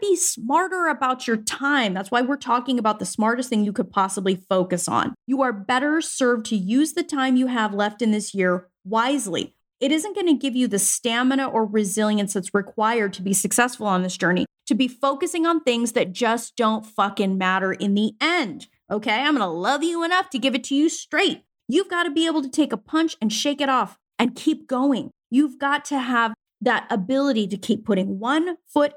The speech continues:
in front of the other. And the only thing that's actually going to ignite that within you and is sustainable within you is going to be the smartest thing you can focus on. And that is love. Love, baby.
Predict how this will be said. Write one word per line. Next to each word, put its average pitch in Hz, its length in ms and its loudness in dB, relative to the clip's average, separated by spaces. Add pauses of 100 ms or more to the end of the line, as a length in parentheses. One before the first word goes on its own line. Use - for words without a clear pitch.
in 233 140 0
front 220 300 0
of 214 160 -2
the 214 260 -2
other. 185 480 0 (180)
And 247 160 2
the 254 200 -2
only 320 340 0
thing 339 220 0
that's 269 220 0
actually 233 500 -2
going 208 300 0
to 214 160 -2
ignite 214 600 -2
that 185 380 -2 (220)
within 247 500 0
you 196 300 -2
and 208 200 0
is 220 240 2
sustainable 254 960 0
within 233 560 0
you 202 340 -2 (220)
is 254 160 2
going 247 260 0
to 254 160 0
be 214 160 0
the 180 160 2
smartest 233 640 0
thing 208 180 2
you 196 80 2
can 196 200 -2
focus 185 420 0
on. - 260 -2 (400)
And 190 240 -2
that 220 540 -2 (340)
is 190 160 2
love. 170 420 0 (760)
Love, 330 480 -2
baby. 359 260 0